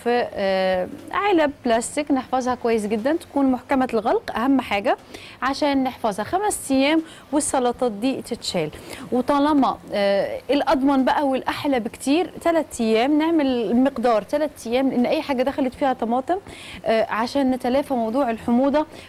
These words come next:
فأي حاجة، آه، عدت تلات أيام يبقى خلاص حلو جدًا، بس هي تستحمل لغاية خمس أيام، ما تقلقوش. بس يفضل يعني، آه، بيبقى أحسن الموضوع لو سيبنا الحاجة مجرد تلات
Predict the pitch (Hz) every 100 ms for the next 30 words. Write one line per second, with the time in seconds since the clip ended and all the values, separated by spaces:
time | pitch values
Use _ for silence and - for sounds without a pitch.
0 | - 277 - 302 277 254 - 262 262 262
1 | 262 - 226 214 214 190 247 240 - 269
2 | 269 262 233 226 247 262 - - 240 226
3 | - - 233 233 247 - 226 208 185 180
4 | 196 254 302 294 269 294 - 294 269 247
5 | 240 247 - 226 233 - - 220 247 220
6 | 214 185 185 147 - - - - - -
7 | - - - - - - - - 214 214
8 | - 233 214 277 208 233 226 247 240 240
9 | 247 208 208 202 180 196 247 202 - 277
10 | - 240 220 220 220 214 277 247 214 240
11 | 247 233 220 240 247 233 - - - -
12 | 220 220 247 240 - 240